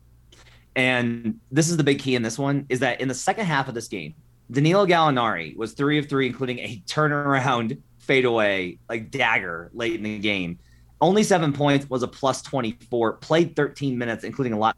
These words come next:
in that fourth quarter. The reason I mentioned Gallo is, is if you're like, "Why, why? Why does this matter?" Gallo has gotten absolutely annihilated in all of his minutes in these playoffs. And you're in game five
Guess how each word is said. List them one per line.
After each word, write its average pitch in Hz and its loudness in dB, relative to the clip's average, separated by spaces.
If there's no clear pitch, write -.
in 98 -10
that 95 -6
fourth 101 -6
quarter. 90 -4
The 147 2
reason 220 6
I 214 4
mentioned 151 2
Gallo 117 2
is, 120 0
is 110 -6
if 110 -12
you're 113 -6
like, 110 -8
"Why, 110 -2
why? 104 0
Why 98 -4
does 107 -4
this 104 -10
matter?" 110 -8
Gallo 202 4
has 190 4
gotten 160 2
absolutely 147 -2
annihilated 117 0
in 107 -8
all 123 0
of 120 -4
his 117 -8
minutes 110 -8
in - -8
these 95 -10
playoffs. - -8
And 160 4
you're 220 6
in 156 4
game 160 2
five 151 4